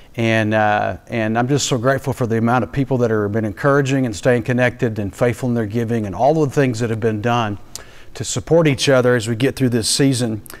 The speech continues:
even in the midst of all of the interruptions that have kind of brought a little bit of weariness on us, uh, and interruption to our routine. So with all of that being said, I know that we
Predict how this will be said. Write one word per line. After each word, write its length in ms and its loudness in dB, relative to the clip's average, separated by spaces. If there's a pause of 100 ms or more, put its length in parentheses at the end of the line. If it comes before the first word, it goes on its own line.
(380)
even 260 4
in 120 4
the 80 4
midst 280 0
of 120 0
all 280 6
of 80 -2
the 200 0
interruptions 720 2
that 100 -2
have 220 -4
kind 180 2
of 80 -4
brought 200 4
a 40 2
little 220 0
bit 120 0
of 100 0
weariness 520 0
on 160 4
us, 240 -4 (500)
uh, 460 4
and 160 -2
interruption 540 2
to 80 4
our 100 4
routine. 460 0
So 180 2
with 140 2
all 180 6
of 60 4
that 180 4
being 260 4
said, 540 4
I 140 4
know 240 6
that 160 -2
we 420 2